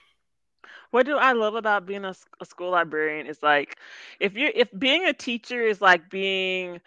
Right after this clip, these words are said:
a, a mom, then being the librarian is like being the cool auntie.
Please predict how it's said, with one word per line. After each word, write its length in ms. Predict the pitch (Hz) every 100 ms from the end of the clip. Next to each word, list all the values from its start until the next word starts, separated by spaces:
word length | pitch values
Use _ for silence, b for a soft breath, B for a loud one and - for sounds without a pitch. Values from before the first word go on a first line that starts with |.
| B B B _ 185
a, 440 | 180 165 165 160 -
a 100 | 190
mom, 880 | 175 165 160 190 208 214 220 220 -
then 440 | 165 185 175 170
being 440 | 160 190 196 202 185
the 160 | 165
librarian 440 | 165 160 156 160 165
is 80 | 156
like 180 | 151
being 160 | 147 160
the 80 | 147
cool 240 | - 156
auntie. 460 | 104 127 - -